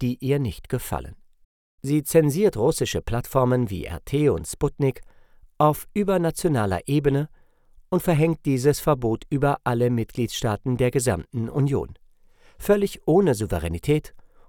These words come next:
und ordentliches demokratisches Vorgehen. Die Begründung? Dass die besagten Plattformen Verzerrungen von Tatsachen verbreiten würden, die die demokratische Ordnung der E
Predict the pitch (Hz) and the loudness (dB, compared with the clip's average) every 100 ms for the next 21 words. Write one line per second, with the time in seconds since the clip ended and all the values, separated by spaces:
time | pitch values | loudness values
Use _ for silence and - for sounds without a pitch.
0 | - - 175 - - 127 135 120 - 151 | -4 -2 -2 0 0 2 0 -2 -2 -4
1 | - 143 139 - 95 80 - - 117 - | 0 2 2 0 -4 -4 -4 -4 -6 -4
2 | 98 80 69 80 - - _ _ _ _ | -4 -4 -10 -14 -18 -20 _ _ _ _
3 | _ - 95 80 95 110 131 202 - - | _ -8 -6 -4 -2 0 -2 -4 -10 -20
4 | - _ - - - 180 - 202 180 170 | -20 _ -20 -18 0 0 2 -2 -2 0
5 | 123 113 - 147 - 127 - 143 131 143 | 0 0 -4 -4 -2 -2 0 2 2 0
6 | - 151 - - 120 107 117 117 - 135 | -2 -6 -4 -2 0 0 0 -2 0 0
7 | 127 151 151 - 107 - 120 - 143 127 | 0 -4 -4 -4 -4 -2 -4 -2 -2 -2
8 | 120 - 92 73 57 57 - - - - | -4 -6 -6 -6 -10 -16 -20 -20 -20 -16
9 | - 170 151 160 156 147 185 202 196 - | -2 -2 2 4 4 2 -2 -2 -2 0
10 | - 127 143 135 143 143 156 | 2 2 2 0 0 0 -2